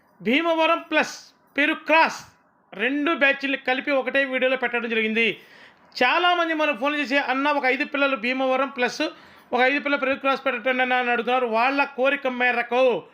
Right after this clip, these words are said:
వాళ్ళ రిక్వెస్ట్ మేరకు రెండు బ్యాచ్లు కలిపి ఒక బ్యాచ్గా తీసుకురావడం జరిగిందండి. పది పిల్లల బ్యాచ్. అసలు టూ టాప్ క్వాలిటీలు అండి. మీరు చూసేది వచ్చేసి అయితే మన సీతోకి వచ్చిన ప్యూర్ ఇండియన్ బ్రీడ్, భీమవరం బ్రీడ్ అండి.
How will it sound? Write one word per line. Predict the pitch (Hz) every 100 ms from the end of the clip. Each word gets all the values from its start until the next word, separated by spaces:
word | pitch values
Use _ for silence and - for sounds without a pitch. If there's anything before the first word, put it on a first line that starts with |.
| - _
వాళ్ళ | 220 254 277
రిక్వెస్ట్ | 254 254 277 240 254
మేరకు | 247 233 233 226
రెండు | 208 254 285 285 302
బ్యాచ్లు | 269 262 262 269 254
కలిపి | - 233 262 262 262 262 208 - _ _ _ _ _ _ _ _ _ _ 233
ఒక | 247
బ్యాచ్గా | 262 262 277 277 269
తీసుకురావడం | 269 226 269 254 247
జరిగిందండి. | 240 240 247
పది | 254 247 254
పిల్లల | 269 - 254 240
బ్యాచ్. | 175 269 302 - - - - _ _ _ _ _ _ 190
అసలు | 196 233 220
టూ | - 269
టాప్ | 269 262 254 -
క్వాలిటీలు | 254 247 240
అండి. | 233
మీరు | 233 226 -
చూసేది | 269 277 269
వచ్చేసి | 254 254 226
అయితే | 233 247
మన | 247 220
సీతోకి | 233 247 240
వచ్చిన | 226 226 233
ప్యూర్ | 233 240 269 285 -
ఇండియన్ | 262 254 269 254
బ్రీడ్, | 196 262 190
భీమవరం | 247 254 247
బ్రీడ్ | 214 226
అండి. | 220 220 262